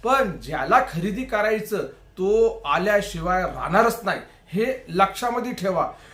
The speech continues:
बघा, नुसतं व्हिडिओ बघून काय आपल्याला जागा भेटणार नाही, काय नुसतं व्हिडिओ बघून आपण इन्व्हेस्टमेंट करू शकत नाही. त्यासाठी माहिती घेणं आवश्यक आहे,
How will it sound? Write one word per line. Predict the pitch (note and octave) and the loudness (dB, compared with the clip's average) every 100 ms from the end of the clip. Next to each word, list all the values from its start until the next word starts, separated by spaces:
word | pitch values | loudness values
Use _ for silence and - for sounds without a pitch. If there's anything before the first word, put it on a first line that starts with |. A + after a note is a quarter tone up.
| - E3+ | -12 2
बघा, | A3+ A3+ | 4 6
नुसतं | F#3 B3+ - D#4 D4 | 2 -2 4 6 8
व्हिडिओ | G#3 A#3 C#4+ C#4 | 4 4 6 6
बघून | A#3+ B3 B3+ | 4 0 -2
काय | A#3+ A#3 | 2 4
आपल्याला | A3+ G#3+ A3 A3 | 4 2 0 2
जागा | F3 E3 E3+ F#3+ | 2 2 2 2
भेटणार | F#3+ C#3 D3 - G3 G#3 | 2 -2 -8 -2 0 2
नाही, | F3+ F3 C3 - - - - | 0 -2 -4 -8 -20 -20 -2
काय | G3 A3 | 2 4
नुसतं | G#3 G3+ - A#3 | 2 -2 2 2
व्हिडिओ | D#3+ D#3+ F3+ G#3+ | 2 -2 2 4
बघून | F#3 G3 G#3 - - | 4 2 0 -2 -10
आपण | - D#3+ G#3 G#3+ | -2 0 2 0
इन्व्हेस्टमेंट | G3 F3+ F3+ G#3 - A3 G#3+ | 2 2 4 2 2 -4 -4
करू | F3 F3 G#3 | -2 -2 -2
शकत | - F#3 G#3+ G#3+ - | -2 -2 -2 -2 -4
नाही. | F#3 - - - | -4 -4 -12 -4
त्यासाठी | C4 D4+ C#4+ B3 F#3 A3 - - | 2 4 6 4 4 -4 -6 -10
माहिती | F3 E3+ E3 D#3+ F3+ F#3 A3+ | -6 2 4 4 2 -2 -4
घेणं | G3+ D#3+ G3 D#3+ B2+ - | -4 -2 -2 -4 -8 -4
आवश्यक | C3 C#3+ E3 D#3+ - - - G3 F#3+ - | -4 -2 -4 -6 -10 -8 0 2 2 -2
आहे, | C#3 D#3+ G#2 - | -6 -4 -6 -8